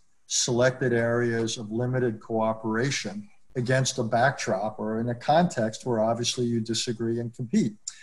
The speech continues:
I want to be able to cooperate to some extent with China, say, on global health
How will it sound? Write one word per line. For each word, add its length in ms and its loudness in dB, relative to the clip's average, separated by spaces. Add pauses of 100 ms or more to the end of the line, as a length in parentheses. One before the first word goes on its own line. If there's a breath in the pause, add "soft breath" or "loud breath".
(420 loud breath)
I 100 6
want 240 6
to 60 2
be 140 2
able 200 2
to 400 -4 (120)
cooperate 720 2
to 80 -6
some 260 0
extent 300 -2
with 120 -4
China, 340 -2
say, 400 0
on 240 2
global 440 0
health 320 -2